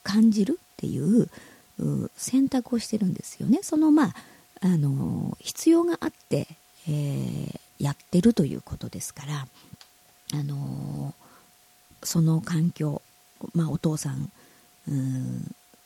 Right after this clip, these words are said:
の対応ね、うん、お母さんに言われたことっていうのは、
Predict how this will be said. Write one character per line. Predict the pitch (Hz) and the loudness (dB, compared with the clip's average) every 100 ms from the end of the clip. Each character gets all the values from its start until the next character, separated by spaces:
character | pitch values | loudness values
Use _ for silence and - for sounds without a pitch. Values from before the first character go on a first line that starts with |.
| _ _ _ _ _ _ | _ _ _ _ _ _
の | 208 262 | 2 2
対 | - 156 139 | 2 -2 -2
応 | 131 147 | 0 4
ね、 | 359 359 - _ - | 4 2 -8 _ 0
う | |
ん、 | 175 156 143 | 2 0 -2
お | 143 | -6
母 | - 147 | -6 -8
さ | - 143 | -6 0
ん | |
に | 247 | 2
言 | 240 | 2
わ | 151 | 0
れ | 160 | -6
た | 147 | -10
こ | - 147 | -12 -12
と | - 143 | -8 -10
っ | - - | -12 -14
て | |
い | 151 | -12
う | - | -10
の | 139 175 | -8 -6
は、 | 190 | -6